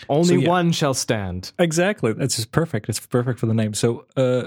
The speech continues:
Speaker 2: we didn't do the, we didn't do
Speaker 1: We
Speaker 2: the
Speaker 1: didn't.
Speaker 2: live stream.
Speaker 1: We did
Speaker 2: Um,
Speaker 1: nothing.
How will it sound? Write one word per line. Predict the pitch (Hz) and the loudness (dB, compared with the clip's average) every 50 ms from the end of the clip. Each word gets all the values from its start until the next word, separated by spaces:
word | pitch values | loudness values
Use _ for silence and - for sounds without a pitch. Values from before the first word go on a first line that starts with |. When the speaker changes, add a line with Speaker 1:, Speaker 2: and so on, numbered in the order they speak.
| - | -8
Speaker 2:
we | - 311 - 151 143 143 | -12 -6 -2 0 0 0
didn't | 147 170 165 156 | 0 0 0 0
do | 160 160 156 | 0 0 0
the, | 143 156 156 151 147 147 143 143 131 131 151 - - 127 123 - 175 | 0 0 0 0 0 0 0 0 -2 -2 -4 -6 -8 -10 -10 -10 -6
we | 175 175 156 | -4 -4 -2
didn't | 143 156 147 147 | -2 -2 -2 0
do | 135 143 | 0 2
Speaker 1:
We | - - | 2 2
Speaker 2:
the | 190 - | 2 2
Speaker 1:
didn't. | - 349 - | 2 2 2
Speaker 2:
live | - 120 123 - | 2 0 0 -2
stream. | - - 120 117 135 139 135 - - _ _ _ - - - | -2 0 0 0 0 -2 -4 -6 -16 _ _ _ -10 -6 0
Speaker 1:
We | 156 - | 2 2
did | - 196 - | 4 4 4
Speaker 2:
Um, | 175 | 4
Speaker 1:
nothing. | 175 190 208 - - 117 | 2 0 0 -2 -6 -12